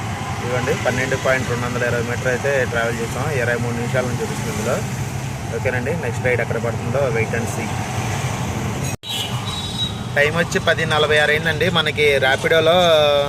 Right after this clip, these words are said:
మురళీనగర్ నుంచి వార దగ్గర పడింది. ఇప్పుడే వార దగ్గర దింపానండి. నూట ఇరవై ఏడు రూపాయలు వచ్చింది బిల్లు.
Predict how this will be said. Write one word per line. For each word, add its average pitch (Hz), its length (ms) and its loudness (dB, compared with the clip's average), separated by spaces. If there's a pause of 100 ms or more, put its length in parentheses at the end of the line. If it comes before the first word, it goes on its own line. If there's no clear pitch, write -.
(420)
మురళీనగర్ 147 600 2
నుంచి 143 320 -2 (500)
వార 131 260 4
దగ్గర 135 260 0
పడింది. 131 340 0
ఇప్పుడే 135 200 0
వార 131 240 2
దగ్గర 131 220 -2
దింపానండి. 123 720 -2
నూట 123 180 -2
ఇరవై 123 260 2
ఏడు 117 120 2
రూపాయలు 131 260 0
వచ్చింది - 260 -4
బిల్లు. 120 300 -2